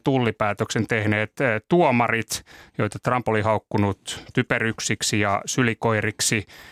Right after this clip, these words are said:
vahtivat silmä tarkkana. Trump kuitenkin vaivautui paiskaamaan kättä tuomareiden kanssa, mutta suuria tulliuutisia itse puhe ei pitänyt sisällään.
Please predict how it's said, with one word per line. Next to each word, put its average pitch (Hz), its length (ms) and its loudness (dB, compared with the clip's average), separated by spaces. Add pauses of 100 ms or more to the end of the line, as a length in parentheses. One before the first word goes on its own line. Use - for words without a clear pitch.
(160)
vahtivat 107 520 0 (280)
silmä 104 480 0 (200)
tarkkana. 107 640 0 (420)
Trump 208 260 2
kuitenkin 151 420 2
vaivautui 135 600 2
paiskaamaan 107 720 2
kättä 117 480 -2 (480)
tuomareiden 110 440 2
kanssa, 117 400 0
mutta 104 440 -2
suuria 135 420 2 (100)
tulliuutisia 104 880 2
itse 110 280 -2 (140)
puhe 127 240 2
ei 104 360 0 (440)
pitänyt 107 360 0
sisällään. 101 680 0